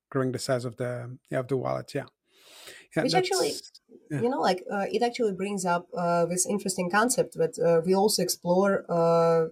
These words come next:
Speaker 2: in TrackMage, and, uh, we try to communicate to as many people as we can. Uh, it's this difference between, uh, funnel, uh, like, funnel model versus
Speaker 1: Mm-hmm.
Speaker 2: flywheel model. Uh, the
Speaker 1: Yeah.
Speaker 2: flywheel model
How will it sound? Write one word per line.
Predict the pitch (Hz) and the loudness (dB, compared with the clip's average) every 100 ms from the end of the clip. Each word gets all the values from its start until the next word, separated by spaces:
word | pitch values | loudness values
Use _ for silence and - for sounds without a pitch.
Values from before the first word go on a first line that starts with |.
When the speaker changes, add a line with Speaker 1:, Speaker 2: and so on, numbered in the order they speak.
| - | -4
Speaker 2:
in | 175 | -2
TrackMage, | 185 185 190 196 190 - | 0 0 0 -2 -2 -2
and, | 170 170 | 0 0
uh, | 165 151 | 0 -2
we | 160 | -4
try | 151 175 165 | -4 0 0
to | 170 | 0
communicate | 170 165 165 190 190 | -4 -2 0 -2 -2
to | 160 | 0
as | 156 | -2
many | 160 160 160 | -2 -6 -6
people | 175 170 160 | -10 -6 -4
as | 160 | -4
we | 170 | -4
can. | 214 247 277 _ _ - | -2 -2 -4 _ _ -4
Uh, | 175 170 | 0 0
it's | 175 202 | 0 -6
this | 185 202 - | -4 -4 -4
difference | 190 214 240 202 170 | 0 -2 0 -6 -6
between, | 170 180 185 180 - | -8 -6 -4 -6 -6
uh, | 170 165 165 160 - - - _ - | -4 -2 -2 -4 -8 -18 -20 _ 0
funnel, | 247 294 190 180 - | 2 2 -4 -6 -6
uh, | 175 170 165 160 156 _ _ _ _ _ _ 170 | -2 0 0 0 -4 _ _ _ _ _ _ -8
like, | 165 - _ | -8 -8 _
funnel | 233 247 277 | -2 -2 -2
model | 233 202 190 262 415 _ _ _ | -4 -2 -2 -4 -8 _ _ _
versus | 170 220 254 175 | -4 -2 0 0
Speaker 1:
Mm-hmm. | 139 135 | 2 2
Speaker 2:
flywheel | 190 190 170 160 | 2 0 -4 -6
model. | 151 156 - - _ _ _ _ _ | -8 -14 -14 -20 _ _ _ _ _
Uh, | 175 170 170 | -4 -2 -2
the | - - | -2 -2
Speaker 1:
Yeah. | - | 2
Speaker 2:
flywheel | 311 285 247 | 2 2 0
model | 247 302 202 | 0 -2 -2